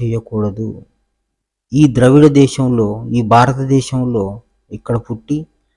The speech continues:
ఎదుటివాడికి చెడు చేయాలనే ఆలోచన లేని ఎంతో ఉన్నతమైనటువంటి గొప్ప గొప్ప వ్యక్తులు పుట్టిన దేశం ఇది.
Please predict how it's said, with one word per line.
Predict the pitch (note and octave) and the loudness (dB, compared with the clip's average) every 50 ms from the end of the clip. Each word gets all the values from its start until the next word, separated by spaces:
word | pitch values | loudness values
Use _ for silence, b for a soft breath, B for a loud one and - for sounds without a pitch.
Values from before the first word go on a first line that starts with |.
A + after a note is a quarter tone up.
| _ _ _ _ _ _ _ _ _ _ - | _ _ _ _ _ _ _ _ _ _ 0
ఎదుటివాడికి | A#2+ C3+ C#3+ - E3 D#3 D#3+ D#3+ D#3 D3+ D3 C#3 C#3 | 0 0 2 2 4 4 6 6 6 4 4 0 -2
చెడు | - - - B2+ B2 C#3 C3+ - C#3 | -6 -4 -2 -2 0 0 0 0 0
చేయాలనే | C3+ C3 C3 B2+ B2 B2 A#2+ A#2 A2 G#2+ | 2 2 2 2 2 2 0 0 -2 -2
ఆలోచన | G2+ G2 G#2 A#2 C3 D3 D3 C#3 - - C#3+ C#3 | 0 0 2 2 4 4 2 2 2 -2 -2 -2
లేని | C3 A#2 A2+ A#2 A#2+ B2 B2 A#2+ A2+ G#2+ G#2 A2 A#2+ - _ _ _ _ _ _ _ _ _ _ _ - | -2 -2 -2 -2 -2 0 -2 -2 -2 -4 -6 -8 -10 -14 _ _ _ _ _ _ _ _ _ _ _ -6
ఎంతో | F#2 A2+ C#3+ - - E3 D#3+ D#3 | -4 -4 -4 0 2 4 6 6
ఉన్నతమైనటువంటి | C3+ A#2 B2 C3 C#3+ D3 C#3+ D3 D#3+ D3 C#3+ C#3 C3+ C3 B2+ B2 A#2 B2 A#2+ A#2+ A#2+ A2 - A2+ | 6 4 4 2 2 2 2 2 0 0 0 0 0 0 0 -2 -4 -4 -4 -4 -4 -6 -8 -10
గొప్ప | G2+ - A#2+ A2 A2 - C#3 | -6 -4 -4 -4 -2 -2 -2
గొప్ప | C3 C#3 C#3 B2 - _ - B2 | 0 0 0 -2 -4 _ -6 -4
వ్యక్తులు | A2 G#2 G2 G2+ G2+ G2+ A2 A2+ A2+ _ - C#3+ C3+ B2+ | -4 -4 -4 -6 -6 -6 -8 -8 -8 _ -4 -2 -2 -2
పుట్టిన | B2 A#2+ A#2+ - - A2 A2+ | -2 -6 -10 -10 -8 -8 -8
దేశం | G#2 F#2 A2 A2+ A2+ A2+ - A#2 | -6 -4 -4 -6 -6 -6 -6 -6
ఇది. | A2 A2 G#2 G2 G#2 G#2+ A#2 B2 | -4 -4 -4 -6 -8 -10 -12 -14